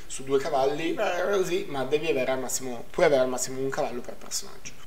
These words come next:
Non c'è scritto sulla carta, sappiatelo, la restrizione è questa qua. Ultima cosa da sapere su questa restricted list è che è stato fissato, eh,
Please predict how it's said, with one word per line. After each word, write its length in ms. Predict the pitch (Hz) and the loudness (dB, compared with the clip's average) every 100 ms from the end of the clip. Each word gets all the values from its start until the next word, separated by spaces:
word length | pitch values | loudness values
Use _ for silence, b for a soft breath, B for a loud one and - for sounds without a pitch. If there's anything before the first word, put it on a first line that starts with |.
| - | -4
Non 200 | 156 170 | 2 2
c'è 120 | 156 | 2
scritto 260 | - 147 139 | 0 -2 0
sulla 200 | 220 233 | 2 2
carta, 440 | 147 131 - 135 | 2 -2 -4 -6
sappiatelo, 720 | - - - 117 - 123 117 - | -4 -6 -6 -6 -6 -8 -8 0
la 240 | 131 120 | 2 2
restrizione 440 | 123 127 131 - 107 | 0 -4 -6 -6 -8
è 20 | |
questa 220 | - - | -8 -8
qua. 120 | - - | -6 10
Ultima 360 | 330 370 262 | 12 12 10
cosa 200 | 285 220 | 8 10
da 80 | 208 | 10
sapere 400 | 208 285 247 214 | 10 8 8 8
su 180 | - 165 | 6 2
questa 220 | 202 208 | 0 2
restricted 380 | 202 - 269 311 | 0 -2 -4 -2
list 340 | 254 254 - | 0 0 0
è 100 | 285 | 0
che 80 | 202 | 2
è 40 | |
stato 760 | 190 208 156 - 135 135 135 131 | 4 6 6 6 6 8 6 4
fissato, 720 | 131 - - 160 156 185 214 B B B - | 2 0 6 6 8 4 2 B B B -2
eh, 440 | 123 117 113 113 | 2 2 2 -2